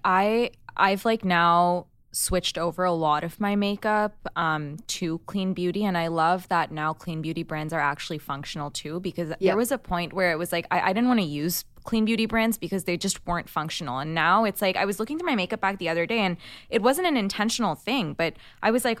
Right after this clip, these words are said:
Speaker 1: "Holy crap, like, ninety percent of my products are clean right now because they're
Speaker 2: Amazing.
Speaker 1: actually, like,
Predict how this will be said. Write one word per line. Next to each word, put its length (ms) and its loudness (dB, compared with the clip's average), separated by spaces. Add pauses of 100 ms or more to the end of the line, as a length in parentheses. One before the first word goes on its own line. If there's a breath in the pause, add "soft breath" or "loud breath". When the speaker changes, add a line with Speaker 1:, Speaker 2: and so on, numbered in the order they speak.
(100)
Speaker 1:
"Holy 240 0
crap, 440 0
like, 320 -2
ninety 380 0
percent 720 -2
of 180 -6
my 160 -2
products 840 0
are 540 4 (140)
clean 400 0
right 240 -2
now 160 0
because 320 -2
they're 140 2
Speaker 2:
Amazing. 180 6
Speaker 1:
actually, 380 -2
like, 280 0